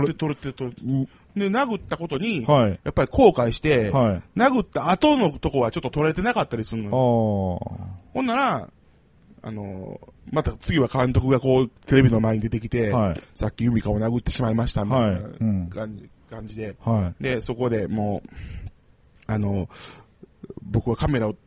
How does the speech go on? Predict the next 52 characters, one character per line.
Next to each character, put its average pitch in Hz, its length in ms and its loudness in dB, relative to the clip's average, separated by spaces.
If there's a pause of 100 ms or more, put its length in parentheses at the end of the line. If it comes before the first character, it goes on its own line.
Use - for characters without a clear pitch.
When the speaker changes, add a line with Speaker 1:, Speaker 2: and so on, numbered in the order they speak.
(100)
Speaker 1:
回 135 180 2
す - 60 -4
こ 120 100 -2
と 110 80 -4
を 107 60 0
や 127 80 2
め 139 100 2
て 127 80 0
し 131 100 -2
ま 117 80 0
っ - 40 -6
た - 120 -8
ん 104 40 -4
や 107 60 -4
け 139 80 -2
ど、 220 180 2
Speaker 2:
は 123 220 4
い。 85 80 -4 (260)
Speaker 1:
由 131 160 0
美 117 80 0
香 110 120 -2
に 175 160 0
怒 139 240 0
ら 117 80 2
れ 107 80 -2
ま 107 140 -4
し - 60 -12
た 92 120 -8
と。 - 140 -16
Speaker 2:
ほ 123 160 2
う 104 40 2
ほ 98 40 -2
う。 - 20 -
Speaker 1:
「な 131 100 2
ん - 40 0
で - 80 0
そ 156 180 0
う 143 40 2
い 139 200 0
う 123 60 -6 (240)
気 170 120 0
ま 151 140 2
ず 135 100 -10
く 123 100 -8
な 113 100 -2
っ - 20 -12
て - 140 -8
か 135 80 -2
ら 131 100 0
も、 143 300 2
Speaker 2:
は 117 260 0
い。 87 80 -6